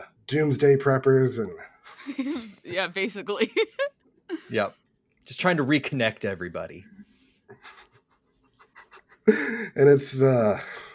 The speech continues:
Speaker 1: and these invisible forces are just trying to kill everybody too. And they are pretty effective.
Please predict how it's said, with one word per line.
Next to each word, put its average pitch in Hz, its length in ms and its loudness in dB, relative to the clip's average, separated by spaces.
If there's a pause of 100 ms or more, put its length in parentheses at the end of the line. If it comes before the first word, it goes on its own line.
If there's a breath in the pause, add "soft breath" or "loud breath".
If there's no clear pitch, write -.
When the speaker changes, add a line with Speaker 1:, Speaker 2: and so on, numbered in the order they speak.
(360 loud breath)
Speaker 1:
and 117 140 -2
these 120 180 -2
invisible 123 560 4
forces 113 480 0
are 104 100 2
just 110 220 -4
trying 110 220 -2
to 104 60 0
kill 104 360 -2
everybody 95 420 -4
too. 95 460 -8 (880)
And 110 120 -6
they 135 120 4
are 139 140 -2
pretty 151 300 -4
effective. 135 680 -2